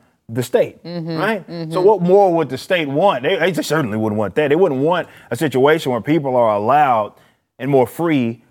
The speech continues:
Speaker 1: to protect themselves and not have to find the need for them.
Speaker 2: Right.
Speaker 1: Right? They wouldn't want that at all. So I think that's why those laws certainly exist, uh, in, in the first place. But to your point, it's why the crime would continue to rise, because people,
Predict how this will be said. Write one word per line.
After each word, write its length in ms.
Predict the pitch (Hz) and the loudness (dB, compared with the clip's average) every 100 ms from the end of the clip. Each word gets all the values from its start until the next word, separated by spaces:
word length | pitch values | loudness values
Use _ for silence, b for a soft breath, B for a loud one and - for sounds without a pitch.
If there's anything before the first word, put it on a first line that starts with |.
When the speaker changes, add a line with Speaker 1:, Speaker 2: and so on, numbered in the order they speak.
| _ - | _ 0
Speaker 1:
to 320 | 151 135 113 - | 2 2 0 -4
protect 460 | 131 - 147 120 | -4 0 0 2
themselves 720 | 131 120 - 151 127 113 107 _ - | 0 0 2 4 4 0 -4 _ -6
and 100 | 123 | -4
not 160 | 139 | -2
have 180 | 139 131 | -2 -4
to 60 | - | -4
find 280 | 143 127 117 | -2 -2 -2
the 40 | |
need 200 | 113 110 | -4 -6
for 120 | 107 | -4
them. 320 | 147 127 73 - | -6 -6 -10 -14
Speaker 2:
Right. 280 | 123 120 - | -10 -10 -8
Speaker 1:
Right? 220 | 127 156 | -6 -4
They 100 | 165 | -2
wouldn't 280 | 190 180 139 | 0 0 0
want 180 | 139 135 | -2 0
that 160 | 139 | 0
at 100 | 120 | 2
all. 300 | 131 139 117 | 2 4 2
So 140 | 107 139 | 0 -2
I 80 | - | -2
think 160 | 175 | -2
that's 160 | 156 135 | -2 0
why 260 | 147 165 | 2 4
those 160 | 156 131 | 2 0
laws 320 | 139 143 139 | 2 2 0
certainly 380 | - 139 127 123 | -2 -6 -4 -4
exist, 400 | 107 127 139 - b b b | -6 -4 -4 -6 b b b
uh, 160 | 120 | 0
in, 100 | 127 | 0
in 180 | 139 147 | -4 -4
the 80 | 123 | -4
first 340 | - 170 170 | -2 -2 -2
place. 220 | - 139 120 | -2 -2 -2
But 180 | 120 - | -8 -8
to 140 | 156 | -4
your 120 | 135 | -4
point, 420 | - 180 196 165 b b | -4 -4 -4 -4 b b
it's 160 | 147 135 | -6 -4
why 360 | 127 147 160 156 | 0 2 2 0
the 120 | 131 | -6
crime 460 | - 175 190 170 | -4 -2 0 -2
would 140 | 147 135 | -4 -4
continue 400 | 139 170 151 135 | -6 -6 -4 -2
to 100 | 131 | 0
rise, 480 | 139 196 190 151 131 | 2 2 2 0 -4
because 300 | 131 151 131 | -4 -4 -4
people, 580 | 190 196 147 143 143 | -4 -6 -2 -2 -2